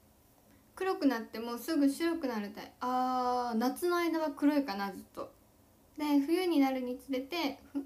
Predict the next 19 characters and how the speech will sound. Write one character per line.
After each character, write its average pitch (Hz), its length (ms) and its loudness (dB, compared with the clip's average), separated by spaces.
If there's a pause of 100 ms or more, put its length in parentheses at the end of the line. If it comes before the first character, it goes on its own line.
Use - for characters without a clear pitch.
(160)
冬 320 300 -2
が 277 180 0
だ 240 140 -4
ん 262 100 -2
だ 262 140 2
ん 285 80 4
過 302 100 -8
ぎ 277 140 0
て、 247 240 -2
来 285 260 2
年 330 180 2
の 330 100 4
夏 320 240 -6
に 302 140 2
な 254 120 4
る 214 100 -2
ま 196 140 -2
で 202 100 -6
に 247 320 2